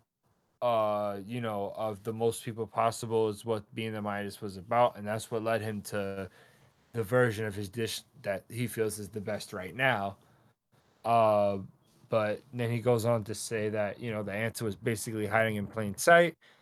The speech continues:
and that you make a dish with a person in mind. Do that, and anything you make will be the best. The ramen you guys made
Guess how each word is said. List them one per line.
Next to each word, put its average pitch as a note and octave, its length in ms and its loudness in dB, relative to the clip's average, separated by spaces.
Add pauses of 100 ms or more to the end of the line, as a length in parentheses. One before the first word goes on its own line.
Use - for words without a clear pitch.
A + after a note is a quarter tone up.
(420)
and C3+ 160 2
that B2 200 6
you B2+ 140 2
make C#3+ 220 6
a C3+ 60 4
dish C3 300 4
with C3+ 100 6
a A#2+ 40 6
person B2+ 460 4
in A#2 80 0
mind. A2 480 4
Do B2 180 0
that, A#2+ 280 4
and G#2 140 -10
anything A#2 460 -4
you G#2+ 120 -2
make G2 280 -4
will G#2+ 100 -2
be G2 160 -4
the F#2 140 -8
best. E2+ 400 -12 (460)
The G2 80 -6
ramen C3+ 400 4
you C3+ 160 2
guys C3 320 6
made B2+ 380 0